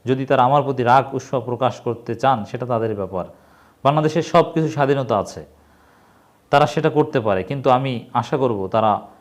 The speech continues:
সত্য কথা বলবে এবং ব্যক্তিগত আক্রমণ করবে না।" এই যে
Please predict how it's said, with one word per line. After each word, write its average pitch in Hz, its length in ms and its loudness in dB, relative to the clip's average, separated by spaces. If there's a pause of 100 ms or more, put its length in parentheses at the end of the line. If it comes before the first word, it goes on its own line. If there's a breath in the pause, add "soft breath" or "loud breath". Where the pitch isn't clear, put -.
(120)
সত্য - 340 0
কথা 127 220 2
বলবে 110 260 -2
এবং 107 340 -6 (420 soft breath)
ব্যক্তিগত 143 400 2
আক্রমণ 113 360 2
করবে 90 280 -8
না।" 87 200 -12
এই 208 180 4
যে 196 400 2